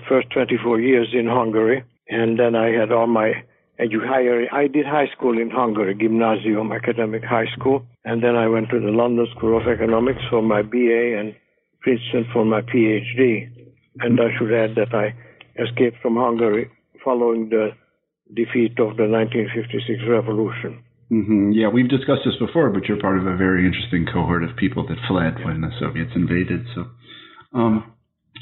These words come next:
Speaker 2: could I ask you, I
Speaker 1: Yeah,
Speaker 2: mean,
Speaker 1: that
Speaker 2: go ahead.
Speaker 1: Yes, go ahead. Go
Speaker 2: I
Speaker 1: ahead.
Speaker 2: was gonna say, could I ask you, I don't think I've mentioned this to you before. Um,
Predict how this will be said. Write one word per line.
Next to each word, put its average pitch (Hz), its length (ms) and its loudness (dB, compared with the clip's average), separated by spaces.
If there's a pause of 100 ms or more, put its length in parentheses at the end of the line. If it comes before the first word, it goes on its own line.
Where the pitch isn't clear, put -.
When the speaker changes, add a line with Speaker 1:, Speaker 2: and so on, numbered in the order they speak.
(320)
Speaker 2:
could 202 80 2
I 196 100 6
ask 208 220 -2
you, 262 200 2
I - 40 2
Speaker 1:
Yeah, 143 80 4
Speaker 2:
mean, 147 100 4
Speaker 1:
that - 260 -6 (200)
Speaker 2:
go 139 140 2
ahead. 117 240 -2 (180)
Speaker 1:
Yes, 123 260 0
go 139 120 2
ahead. 131 200 0 (140)
Go 147 120 2
Speaker 2:
I 139 100 4
Speaker 1:
ahead. 165 80 -2
Speaker 2:
was - 20 -2
gonna 180 160 0
say, 170 140 2
could 165 100 2
I 139 140 2
ask 160 240 -2
you, 208 120 2
I 185 80 2
don't 156 120 -2
think 147 140 -2
I've 127 100 2
mentioned 131 320 0
this 113 160 -2
to 123 80 2
you 107 220 4
before. 113 400 0
Um, 92 360 -2